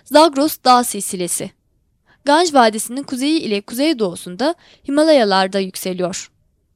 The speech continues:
Huanghe Vadisi kuzeyde ve kuzeybatıda Moğolistan'ın çöllerine gelip dayanıyor. Tarıma pek elverişli bu vadiler.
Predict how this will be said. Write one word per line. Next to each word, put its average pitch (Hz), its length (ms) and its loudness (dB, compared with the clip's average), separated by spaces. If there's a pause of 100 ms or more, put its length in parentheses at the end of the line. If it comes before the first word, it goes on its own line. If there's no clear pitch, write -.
(300)
Huanghe 320 480 0
Vadisi 202 720 -2 (260)
kuzeyde 285 380 0
ve 285 120 0
kuzeybatıda 262 720 -2 (240)
Moğolistan'ın 285 600 0
çöllerine 262 480 0
gelip 233 400 -6
dayanıyor. 196 580 -4 (680)
Tarıma 320 360 0
pek 370 300 -2
elverişli 214 600 -4
bu 190 120 -10
vadiler. 185 580 -6